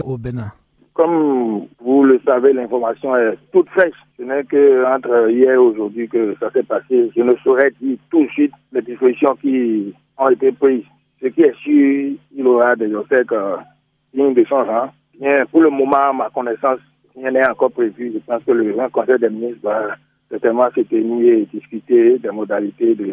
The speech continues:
Speaker 2: de ces obsèques. Pour le moment, je ne et pas de plus.
Speaker 1: La lutte contre le terrorisme et la criminalité transfrontalière, c'est les nouveaux axes de coopération qui ont été abordés au cours de la cinquième conférence des chefs d'État et des gouvernements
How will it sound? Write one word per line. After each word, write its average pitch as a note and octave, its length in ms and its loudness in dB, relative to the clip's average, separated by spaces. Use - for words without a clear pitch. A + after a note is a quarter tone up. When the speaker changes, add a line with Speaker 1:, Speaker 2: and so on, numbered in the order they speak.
Speaker 2:
de G#2 160 -14
ces A#2 180 -2
obsèques. G2 320 -8
Pour B2+ 80 -6
le A#2 80 2
moment, A2 300 -4
je A2 60 -2
ne G#2+ 280 -6
et A#2+ 60 -4
pas A2+ 160 -4
de G2+ 240 -14
plus. - 140 -20
Speaker 1:
La C3+ 160 -10
lutte D#3+ 240 -6
contre D3 320 -8
le B2+ 100 -10
terrorisme C3 720 -8
et B2+ 120 -14
la B2 160 -12
criminalité C3 720 -12
transfrontalière, C#3 1120 -10
c'est - 240 -8
les D#3+ 140 -4
nouveaux E3 420 -4
axes G3 400 -4
de C#3+ 140 -10
coopération D3+ 840 -10
qui D#3 120 -12
ont D#3 60 -8
été D#3 480 -8
abordés C3+ 540 -10
au C#3 140 -10
cours F#3 420 -8
de C3+ 200 -12
la C#3 160 -10
cinquième F3 440 -8
conférence C#3+ 520 -10
des C3 100 -10
chefs C#3 240 -12
d'État D#3+ 500 -8
et C#3 100 -12
des B2 140 -12
gouvernements C3+ 680 -8